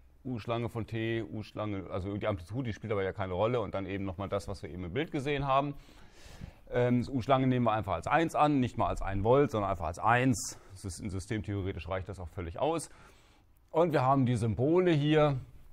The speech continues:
S I und S Q, äh, für Inphase und Quadraturkomponente, eben multipliziert hier mit dem Sinus und dem Cosinus.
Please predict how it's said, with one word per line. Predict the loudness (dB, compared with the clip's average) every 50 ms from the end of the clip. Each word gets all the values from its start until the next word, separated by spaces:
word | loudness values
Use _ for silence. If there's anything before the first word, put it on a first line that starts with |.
| _ _ -20 -20 -20 _ -10 -10 -8 -2
S | -2 -2 -2 -2 0
I | 2 4 6 6 6 4 4
und | 0 -4 -6 -8 -6
S | -6 -8 -8 -8
Q, | -4 -2 0 2 4 4 2 2 0 -4 -2
äh, | 0 0 0
für | 0 -2 -4
Inphase | -4 -4 -4 0 0 2 2 2 0 -2
und | -8
Quadraturkomponente, | -2 -2 0 2 2 0 0 0 -4 -2 -2 -4 -2 -4 -4 -2 -2 -2 0 0 0 -2 -2 -10 -20 -20 -20 -20 -20 -6 0
eben | 2 2 2 2
multipliziert | 2 0 -2 -4 -6 -6 -6 -4 -2 -2 -2 -2
hier | -2 -4 -4
mit | -4 -4 -4
dem | -4 -4
Sinus | -4 -4 -4 -4 -4 -6
und | -8 -10
dem | -10 -10
Cosinus. | -8 -6 -4 -2 -2 0 0 2 2 2 0 -2 -6 -12